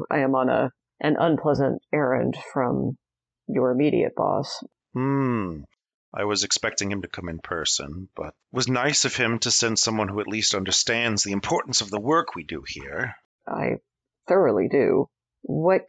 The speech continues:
Speaker 1: can you tell me about the ten bodies that are missing?
Speaker 2: Well, we didn't know to go looking for them until news broke, but once the news article was published, we went down to the catacombs, and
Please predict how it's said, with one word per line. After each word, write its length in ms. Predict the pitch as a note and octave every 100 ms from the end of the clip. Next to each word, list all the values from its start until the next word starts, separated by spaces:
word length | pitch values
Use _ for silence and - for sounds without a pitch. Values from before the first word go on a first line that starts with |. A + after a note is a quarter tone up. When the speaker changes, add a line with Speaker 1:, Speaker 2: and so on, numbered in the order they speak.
| -
Speaker 1:
can 220 | G#3 F3+
you 120 | E3+ D#3+
tell 240 | E3 D#3+
me 160 | D#3+ D#3
about 300 | D3 D3 -
the 100 | C#3+
ten 260 | - D3+ C#3
bodies 540 | C3 C#3 E3+ G2+ - -
that 180 | C3+ - -
are 140 | C3+
missing? 520 | C3 C3+ - B2 C3+ - _ _ -
Speaker 2:
Well, 440 | A#2+ G#2+ G2 C#3+ - A2+
we 80 | B2
didn't 260 | C3 B2
know 360 | A2 A#2 B2 A2+
to 140 | G#2+
go 120 | G2
looking 480 | F#2+ G#2 - E2 D#2+
for 320 | - E2 C#2 C#2+
them 400 | D2+ E2+ A2 F#2+
until 560 | F#2 F#2 - F#2+ E2+ E2
news 440 | F#2 G#2+ A2 G2+ F2
broke, 420 | - D#2 F#2 - - -
but 340 | F#2 F#2 -
once 380 | G2+ A2 A#2 - G2+
the 340 | G#2+ G2+ G2 - _
news 380 | C3+ D#3+ F3+ D3
article 540 | B2+ A#2+ A#2 - A2 G#2+
was 160 | G#2
published, 800 | - - B2+ F2 D#2+ G2 - -
we 220 | G#2+ G2
went 260 | F#2+ G#2+ -
down 260 | G#2 G2+ G2+
to 60 |
the 60 | F2
catacombs, 840 | - G2+ E2+ - D#2+ A#2 D#3+ -
and 200 | F2+ E2+